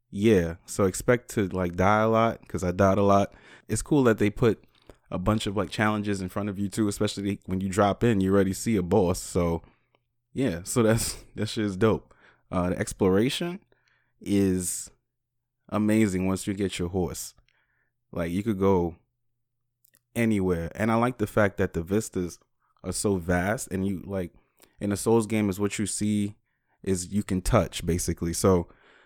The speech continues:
like, if you see that thing, you can go there. Or if you see something in the, in the distance, you can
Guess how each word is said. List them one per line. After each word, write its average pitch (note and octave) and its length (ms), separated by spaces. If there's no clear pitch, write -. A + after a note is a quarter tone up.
like, F2+ 140
if G2 140
you G#2 80
see D3+ 240
that C3+ 280
thing, C3+ 400
you G#2+ 140
can G2+ 180
go G2+ 240
there. - 240
Or F#2 120
if F#2+ 80
you G2+ 80
see A#2 560
something A#2 340
in A2 120
the, F#2+ 280
in G2+ 80
the F#2 60
distance, A#2 580
you A2 140
can F#2+ 460